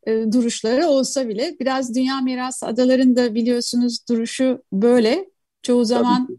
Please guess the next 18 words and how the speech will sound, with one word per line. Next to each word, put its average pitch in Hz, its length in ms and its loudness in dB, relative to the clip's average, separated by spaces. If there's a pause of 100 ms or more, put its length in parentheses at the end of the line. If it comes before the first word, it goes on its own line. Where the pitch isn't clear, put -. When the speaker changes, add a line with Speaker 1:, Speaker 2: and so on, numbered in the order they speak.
(140)
Speaker 1:
anlaşamadık 240 760 0
sizinle. 190 480 -4
<laughs> 330 720 -2
Speaker 2:
Olsun, - 240 0
Speaker 1:
Anlaşmamız 294 580 6
Speaker 2:
sorun 330 40 6
yok. - 80 2
Speaker 1:
şart 302 360 -2
değil. 269 320 -2 (140)
Speaker 2:
Şart 165 180 0 (160)
değil. 175 220 2
Speaker 1:
Elbette. 202 580 -4 (1300)
Speaker 2:
Ben 131 140 0
saygı 220 360 2
Speaker 1:
Ee, 196 40 2
Speaker 2:
duyuyorum. 151 480 2
Yani, 156 380 0 (400)
e, 127 60 4